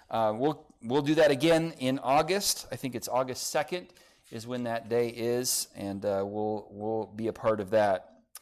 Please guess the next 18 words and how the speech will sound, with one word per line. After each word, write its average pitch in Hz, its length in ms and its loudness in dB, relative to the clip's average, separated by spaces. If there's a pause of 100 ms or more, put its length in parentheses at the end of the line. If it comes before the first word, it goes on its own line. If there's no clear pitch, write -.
(480)
And 135 80 2
then, 185 280 6
uh, 143 400 6
our 139 100 6
youth 175 300 0
rally, 170 420 6
we 135 180 0
did 135 140 2
our 127 140 6
very 151 180 4
first 156 340 0
youth 143 240 -4
rally 151 560 4
last 135 460 0
year, 147 320 -2
and 117 260 -4
it 127 140 -2
was 117 340 -4